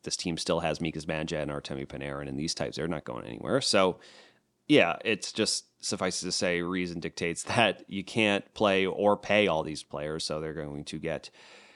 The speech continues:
cashed in for players to help the Rangers in the short term, or maybe have younger players with, with promise, but who are already in the league and already locked up under team control.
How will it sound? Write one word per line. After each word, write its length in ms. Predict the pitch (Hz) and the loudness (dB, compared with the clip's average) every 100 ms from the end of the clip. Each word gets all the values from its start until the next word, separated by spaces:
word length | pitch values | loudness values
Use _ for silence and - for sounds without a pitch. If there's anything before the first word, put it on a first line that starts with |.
| _ | _
cashed 420 | - 120 104 - 120 | 2 6 6 4 6
in 260 | 117 113 | 6 6
for 520 | 110 95 92 87 85 - | 2 2 2 2 0 -4
players 280 | - 98 98 | 0 0 2
to 60 | 92 | 0
help 160 | 90 | -2
the 80 | 87 | 0
Rangers 260 | 87 90 80 | -2 -2 -4
in 40 | |
the 60 | 82 | -4
short 240 | - 95 | 0 -2
term, 360 | - 101 95 82 | 0 0 0 0
or 280 | 82 80 - | -2 -4 -6
maybe 240 | 90 90 | -8 -8
have 340 | 87 87 80 82 78 - | -8 -6 -6 -8 -14 -8
younger 340 | 98 104 101 | -2 2 0
players 340 | 90 98 92 87 | 0 0 0 -2
with, 140 | 82 _ | -10 _
with 280 | - 90 - - - | -12 -12 -14 -20 -4
promise, 600 | - 123 135 98 101 - | 4 6 6 6 4 2
but 200 | 95 95 | 2 2
who 120 | 95 | 2
are 140 | 87 | 2
already 180 | 90 87 | 2 2
in 100 | 82 | 0
the 60 | 87 | -2
league 180 | 90 | -2
and 80 | 90 | -2
already 180 | 82 76 | -4 -4
locked 340 | 78 78 - | -4 -6 -4
up 180 | 78 - - - | -6 -6 -10 -10
under 180 | - 73 | -10 -8
team 240 | - 80 | -6 -6
control. 640 | - 55 92 76 69 - | -8 -6 -2 -2 -2 -6